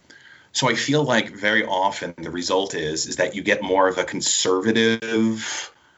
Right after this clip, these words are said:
creation when it comes to knights. And you can kinda see it in the second edition where, where basically they all have Thunderous Charge, and there's really no access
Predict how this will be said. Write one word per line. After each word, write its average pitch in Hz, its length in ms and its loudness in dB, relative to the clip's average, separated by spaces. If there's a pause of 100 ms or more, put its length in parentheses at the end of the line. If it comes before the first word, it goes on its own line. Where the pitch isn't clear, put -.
(640)
creation 107 680 2
when 147 120 4
it 156 40 0
comes 147 260 2
to 143 60 0
knights. 170 380 0 (240)
And 113 100 2
you 113 80 2
can 117 120 -2
kinda 127 180 0
see 120 180 4
it 117 60 0
in 104 60 -6
the 90 80 0
second 98 300 0
edition 82 600 -2 (300)
where, 95 360 2
where 92 280 2
basically 117 480 2
they 101 220 0
all 101 340 2 (120)
have 98 220 0
Thunderous 95 400 2
Charge, 104 800 0
and - 180 -6
there's 110 240 0
really 117 220 2
no 98 480 2 (260)
access - 880 -2